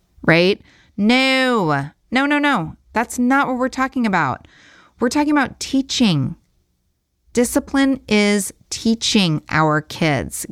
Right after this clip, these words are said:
giving them a structure, giving them a container,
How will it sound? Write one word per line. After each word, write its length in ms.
giving 340
them 200
a 40
structure, 680
giving 300
them 120
a 80
container, 800